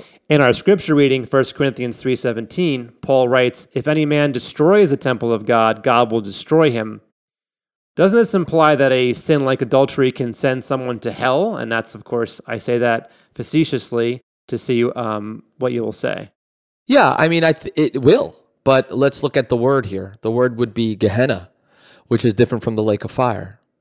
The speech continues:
Speaker 2: You know, if anybody who is a student of the Bible will know to make sure that they go to the Greek, Hebrew, and Aramaic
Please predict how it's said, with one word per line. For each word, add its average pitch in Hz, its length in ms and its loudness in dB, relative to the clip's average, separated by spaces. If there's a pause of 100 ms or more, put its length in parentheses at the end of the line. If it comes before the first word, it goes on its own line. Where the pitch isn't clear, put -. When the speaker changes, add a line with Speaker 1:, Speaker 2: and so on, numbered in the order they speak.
Speaker 2:
You - 100 -14
know, 104 360 -4
if 104 140 -4
anybody 139 460 2
who 117 360 0 (420)
is 110 180 -2
a 107 120 2
student 135 460 0
of 104 120 -4
the - 80 -10
Bible 131 560 2 (260)
will 120 140 -2
know 120 260 2
to 117 180 -8
make 110 200 -2
sure 120 220 0
that 107 160 -4
they 107 100 0
go 110 160 -2
to 104 160 -8
the 104 400 -8 (240)
Greek, 120 400 0
Hebrew, 113 400 -2
and 107 80 -4
Aramaic 143 680 -2